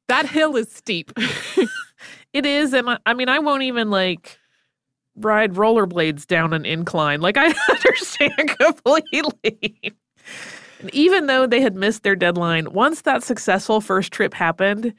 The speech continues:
Speaker 2: people started to get really excited about Halliday's invention. It opened for public service on September first,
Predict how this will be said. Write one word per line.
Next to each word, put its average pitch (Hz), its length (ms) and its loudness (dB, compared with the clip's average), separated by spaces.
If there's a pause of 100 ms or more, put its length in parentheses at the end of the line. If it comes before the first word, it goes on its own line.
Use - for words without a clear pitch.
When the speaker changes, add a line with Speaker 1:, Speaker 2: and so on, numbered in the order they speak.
(200)
Speaker 2:
people 370 300 2
started 214 440 2
to 247 80 -4
get 202 280 0
really 175 280 2
excited 202 560 0
about 175 260 0
Halliday's 170 480 0
invention. 202 800 -4 (420)
It 185 160 -4
opened 254 400 0
for 202 140 -2
public 180 340 -2
service 196 460 -2
on 175 180 -4
September 269 500 -2
first, 208 520 -2